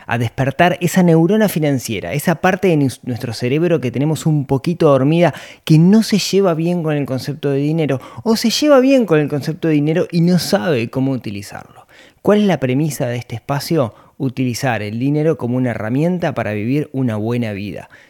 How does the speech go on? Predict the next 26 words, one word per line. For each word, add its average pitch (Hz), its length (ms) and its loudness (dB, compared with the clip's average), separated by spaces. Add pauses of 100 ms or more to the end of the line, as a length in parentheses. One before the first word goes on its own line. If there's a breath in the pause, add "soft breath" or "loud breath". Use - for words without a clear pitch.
No 165 220 2
estar 170 260 0
corriendo 139 480 -4
todo 143 120 -2
el 127 100 -6
tiempo 131 240 -2
atrás 127 240 -4
del 147 120 -4
dinero, 147 400 -2
sino 135 380 -2
usar 165 340 -2
el 170 120 0
dinero 123 440 -2
en 113 140 -6
nuestro 98 300 -8
beneficio. - 560 -14 (420 loud breath)
Y 135 80 4
en 185 80 6
ese 208 220 2
sentido 185 420 4
hablamos 170 380 4
de 156 80 2
un 170 160 0
montón 156 480 -2
de 151 100 0
cosas 143 460 -4